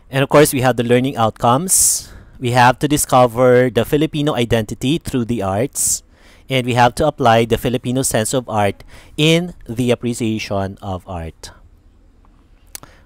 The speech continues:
We have the references, the readings, and the videos to watch. Only in the Philippines.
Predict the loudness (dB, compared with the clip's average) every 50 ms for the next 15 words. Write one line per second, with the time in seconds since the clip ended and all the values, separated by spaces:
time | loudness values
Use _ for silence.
0 | _ _ _ _ _ _ _ -8 -6 -2 2 2 2 2 2 2 2 2 2 2
1 | 0 0 0 2 4 6 6 6 6 4 4 2 2 2 0 0 -2 -6 -10 -10
2 | -10 -6 -6 -4 -4 -4 -6 -2 -2 0 0 2 0 0 -2 -4 -4 -4 -4 -4
3 | -2 -4 -4 -4 -6 -8 -10 -6 -4 -2 -2 -2 0 0 0 0 0 -2 -6 -6
4 | -4 -2 -2 0 0 -2 -4 -8 -8 -10 -10 -6 -6 -6 -8 -8 _ -12 -10 -10
5 | -10 -12 -16 -20 -20 -20 _ _ _ _ _ _ -20 -20 -20 -20 -20 -20 -20 -20
6 | -20 -20 -20 -20 -20 -20 _ -20 _ _ -20 -20 -20 _ _ -20 -20 -20 -20 -20
7 | _ _ _ -20 -20 _ _ -20 _ _ _ _ 2 6 6 6 6 6 2 0
8 | 2 2 2 2 2 0 2 2 2 2 0 0 -4 -4 -4 -6 -6 -4 -2 -2
9 | -2 -2 -4 -6 -8 -12 -16 -20